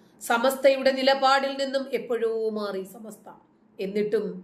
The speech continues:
എങ്ങനെയാണ് താണിലാൻ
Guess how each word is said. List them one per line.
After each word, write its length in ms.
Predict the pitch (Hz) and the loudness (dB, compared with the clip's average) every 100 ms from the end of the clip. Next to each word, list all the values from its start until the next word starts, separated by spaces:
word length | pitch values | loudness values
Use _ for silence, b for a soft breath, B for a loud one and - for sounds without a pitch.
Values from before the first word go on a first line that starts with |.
| - 185 | -10 -8
എങ്ങനെയാണ് 580 | 214 214 196 196 196 180 - - b b b b b b _ _ _ _ _ _ _ _ _ _ - | -4 -2 0 0 0 -2 -4 -18 b b b b b b _ _ _ _ _ _ _ _ _ _ 4
താണിലാൻ 640 | 240 254 262 277 269 277 | 4 6 2 4 4 4